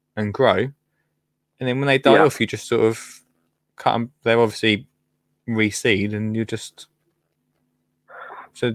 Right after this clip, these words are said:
Speaker 1: I don't know. I don't know. That, well, I mean,
Speaker 2: But
Speaker 1: it's an
Speaker 2: not
Speaker 1: extreme
Speaker 2: about
Speaker 1: version. <laughs>
Speaker 2: Yeah, well, I've had to do that with the vegetable patch beds. Um,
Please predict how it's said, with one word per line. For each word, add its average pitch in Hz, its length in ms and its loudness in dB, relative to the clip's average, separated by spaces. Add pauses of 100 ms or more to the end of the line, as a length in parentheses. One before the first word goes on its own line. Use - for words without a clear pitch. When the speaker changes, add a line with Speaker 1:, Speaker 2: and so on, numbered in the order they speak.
(460)
Speaker 1:
I 123 80 2
don't 90 100 2
know. 101 140 -4 (200)
I 131 60 2
don't 123 160 2
know. 120 120 2
That, 127 80 -10 (1300)
well, 123 160 2
I 113 40 6
mean, 113 160 2
Speaker 2:
But 139 100 6
Speaker 1:
it's 131 100 0
an 170 60 8
Speaker 2:
not 220 120 6
Speaker 1:
extreme 208 280 6
Speaker 2:
about 135 40 2
Speaker 1:
version. 120 480 6 (120)
<laughs> - 80 -18 (720)
Speaker 2:
Yeah, 151 400 8
well, 165 160 8
I've 160 80 2
had 196 120 2
to - 140 -10
do 175 140 -4
that 160 160 -2
with 139 220 -14
the 147 160 -2
vegetable 147 440 -4
patch 110 220 -2 (160)
beds. 95 180 -4 (840)
Um, 135 360 2